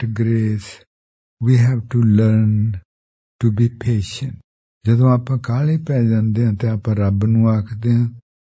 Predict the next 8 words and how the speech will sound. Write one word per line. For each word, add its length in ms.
"ਮੇਰੇ 260
ਕੋਲ 240
ਟਾਈਮ 440
ਨਹੀਂ 320
ਹੈ, 80
ਮੈਂ 300
ਦਸ 360
ਮਿੰਟ 380